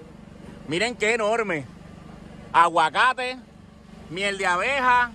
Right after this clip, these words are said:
tienen piquecito. Así que miren esto como está quedando, miren.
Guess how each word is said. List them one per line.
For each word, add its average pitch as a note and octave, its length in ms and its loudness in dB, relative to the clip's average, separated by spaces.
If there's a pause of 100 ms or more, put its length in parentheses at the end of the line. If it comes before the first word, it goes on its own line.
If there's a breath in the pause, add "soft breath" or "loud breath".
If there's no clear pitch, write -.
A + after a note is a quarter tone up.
(120)
tienen G3+ 260 -4
piquecito. A#3 800 -6 (3500)
Así D#3+ 160 -10
que G#3+ 120 -4
miren G3 400 -2
esto A#3+ 340 -2
como F#3+ 160 -4
está D#3+ 160 2
quedando, G3 400 2
miren. E3+ 280 -2